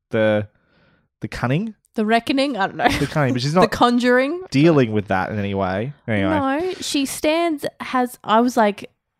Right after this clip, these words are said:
Speaker 2: is this, like, a That's So Raven?
Speaker 1: I don't know what that means.
Speaker 2: Oh my g-, um, all, all, all Disney Channel fans out there are screaming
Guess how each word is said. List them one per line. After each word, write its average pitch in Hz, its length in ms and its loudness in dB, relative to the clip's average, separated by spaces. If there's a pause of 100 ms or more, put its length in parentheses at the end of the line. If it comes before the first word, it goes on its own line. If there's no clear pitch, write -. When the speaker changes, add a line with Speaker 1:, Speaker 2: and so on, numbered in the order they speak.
(200)
Speaker 2:
is 220 160 0
this, 277 280 -4
like, 359 160 -4
a 214 40 -4
That's 190 280 -6
So 190 160 -2
Raven? 220 400 -6 (560)
Speaker 1:
I 104 60 -10
don't 92 140 -10
know 95 80 -8
what 78 140 -10 (140)
that - 180 -4
means. 110 380 -10 (180)
Speaker 2:
Oh 262 280 0
my 208 180 2
g-, 196 60 -14 (120)
um, 214 460 -14 (240)
all, 233 320 -2
all, 262 360 4 (240)
all 330 200 4
Disney 233 300 -2
Channel 202 240 0
fans 190 280 -2
out 175 160 -2
there 175 180 -2
are 160 60 -8
screaming 202 960 -4